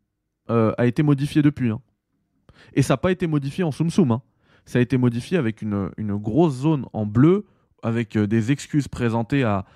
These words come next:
à, à, à peut-être aux, aux devs qui se seraient sentis, euh, euh, comment dire, euh, insultés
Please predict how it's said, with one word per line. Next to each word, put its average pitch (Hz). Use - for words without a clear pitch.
à, 101
à, 101
à 92
peut-être 117
aux, 95
aux 107
devs 120
qui -
se 95
seraient 104
sentis, 110
euh, 98
euh, 95
comment 107
dire, 101
euh, 95
insultés 127